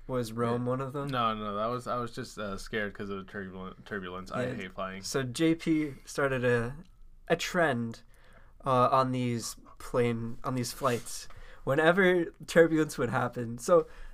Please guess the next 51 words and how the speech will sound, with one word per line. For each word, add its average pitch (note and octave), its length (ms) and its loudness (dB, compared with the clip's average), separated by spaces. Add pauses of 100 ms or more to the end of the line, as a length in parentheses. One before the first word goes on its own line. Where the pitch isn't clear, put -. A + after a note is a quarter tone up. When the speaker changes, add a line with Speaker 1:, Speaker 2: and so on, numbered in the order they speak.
Speaker 1:
actually, B2 500 0 (100)
context. - 640 -2 (480)
So, G3+ 560 4 (480)
he A#3 240 -2
tends G#3 320 0
to D3+ 100 -4
sleep E3 300 0
on A#2+ 160 2
planes. A#2+ 320 -2
You D3 60 -2
know, C#3+ 80 -2
he D3+ 380 -4
has D3+ 260 -4
a, C#3 160 2
um, B2+ 480 0 (360)
a A#2+ 200 0
face B2+ 320 -6
mat. - 120 -4
What, B2+ 300 -6
what D3 100 -2
are E3 60 4
they? F#3 300 -2
That B2+ 160 2
eye C3 180 2
Speaker 2:
Yeah, C#3 140 0
it's B2 160 -8
like C3+ 240 -4
an A2 340 -4
eye G#2+ 140 -8
mask. A#2 340 -10
Eye - 80 -6
Speaker 1:
Yeah, A#2+ 160 2
Speaker 2:
pack A#2+ 100 2
Speaker 1:
yeah. A#2 120 4
Speaker 2:
over, A2+ 160 -6
yeah. G#2+ 120 -12
Speaker 1:
I B2 140 -4
don't C3+ 260 -6
even A#2 140 -8
know A#2+ 60 -6
what A#2 80 -8
they're B2+ 80 -6
called B2 160 -2
Speaker 2:
Me A2+ 80 -6
Speaker 1:
'cause - 60 -4
I - 40 -2
don't B2 140 0
Speaker 2:
neither. B2 160 -4
Speaker 1:
even B2 60 0
use A#2+ 180 -2
them. A#2 200 -6